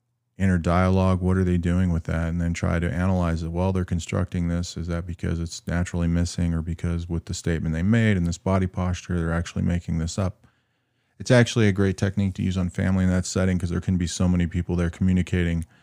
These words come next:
It makes it easy to watch and observe intently without being noticed as much 'cause there's so many people in a close setting. So if you have that opportunity, I suggest you try it out.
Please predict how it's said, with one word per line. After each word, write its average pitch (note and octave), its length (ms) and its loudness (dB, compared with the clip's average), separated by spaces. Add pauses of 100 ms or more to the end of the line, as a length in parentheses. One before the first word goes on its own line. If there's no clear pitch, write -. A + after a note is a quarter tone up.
(260)
It E2+ 80 -6
makes F2+ 320 2
it D#2 120 -2
easy F2 300 0
to E2+ 180 -2
watch E2 400 0
and F#2 80 2
observe E2 500 0
intently F#2+ 540 -2
without E2+ 320 -2
being D#2 240 -2
noticed E2+ 340 -2
as E2 100 -2
much E2+ 320 -2
'cause D2+ 140 -6
there's D#2 160 -8
so E2 140 -4
many D#2+ 160 -2
people E2 280 -6
in D#2+ 80 -4
a D#2+ 40 -4
close E2 260 -6
setting. D#2 380 -6
So - 100 -8
if E2+ 140 -8
you - 60 0
have A#2+ 100 -2
that A#2 100 0
opportunity, G#2 580 -2
I D#2+ 120 -2
suggest E2+ 420 -4
you E2 60 -4
try E2 240 0
it D#2+ 80 -2
out. D#2 220 -6